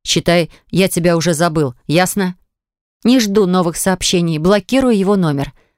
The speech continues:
Руки трясутся настолько, что мне становится сложно нарезать огурец.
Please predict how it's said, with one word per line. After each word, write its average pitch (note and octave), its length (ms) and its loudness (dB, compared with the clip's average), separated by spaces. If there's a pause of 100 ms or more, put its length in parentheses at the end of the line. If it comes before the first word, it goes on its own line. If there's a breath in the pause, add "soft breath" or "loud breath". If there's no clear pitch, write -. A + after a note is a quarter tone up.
(140)
Руки G3+ 240 0
трясутся G3 480 -2
настолько, F#3+ 460 0
что - 180 -2
мне F#3 140 0
становится G3+ 540 -2
сложно F#3+ 400 0
нарезать F#3+ 400 0
огурец. F3 440 -2